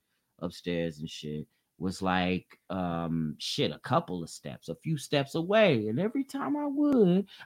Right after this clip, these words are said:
I would see this motherfucking cat just peeking around the corner.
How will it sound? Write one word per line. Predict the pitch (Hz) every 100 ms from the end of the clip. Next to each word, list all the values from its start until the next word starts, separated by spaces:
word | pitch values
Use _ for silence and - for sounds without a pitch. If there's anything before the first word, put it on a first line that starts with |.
| -
I | -
would | 226
see | - - 170
this | 151 139
motherfucking | - 202 330 381 381 370 359 294 311 -
cat | 226 233
just | - 147
peeking | - 220 359 349
around | 320 339
the |
corner. | 349 - 240 233 247 - -